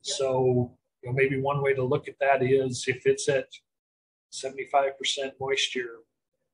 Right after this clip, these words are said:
Speaker 2: ten days from now we're at seventy.
Speaker 1: We hope.
Speaker 2: We
Speaker 1: I mean,
Speaker 2: hope.
Speaker 1: but if we don't have ears,
Speaker 2: Yeah.
Speaker 1: we don't have the starch, so
Speaker 2: Yeah, it,
Speaker 1: it's best just to be checking.
Speaker 2: yeah,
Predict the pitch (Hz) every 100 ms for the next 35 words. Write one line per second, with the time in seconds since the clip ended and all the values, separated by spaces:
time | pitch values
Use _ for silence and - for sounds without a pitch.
0 | _ _ _ - 143 151 151 151 - 131
1 | 127 127 123 - 127 120 - _ _ _
2 | _ _ _ - 220 233 226 - _ _
3 | - 220 214 254 240 240 233 247 247 240
4 | 240 - 254 240 226 - _ _ _ _
5 | _ - 139 127 120 113 113 117 - -
6 | - - - - _ - - - - -
7 | 143 - 151 151 - - _ - 269 -
8 | 285 277 285 269 269 233 - 196 185 123
9 | 123 _ 143